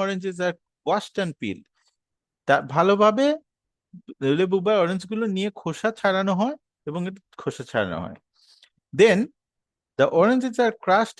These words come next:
and specially designed ball। তারপর বিশেষ ধরনের, আহ,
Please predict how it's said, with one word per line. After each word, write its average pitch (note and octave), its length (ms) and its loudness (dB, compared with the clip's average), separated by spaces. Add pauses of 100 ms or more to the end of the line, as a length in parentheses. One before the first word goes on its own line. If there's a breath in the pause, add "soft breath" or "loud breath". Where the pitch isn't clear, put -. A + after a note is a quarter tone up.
and E3+ 100 -4 (160)
specially A#3 440 -4 (120)
designed C#3+ 440 -2
ball। E2 160 -2 (600)
তারপর D3+ 280 2 (120)
বিশেষ A3+ 220 -6 (100)
ধরনের, G#3+ 300 0 (580)
আহ, A#2 260 0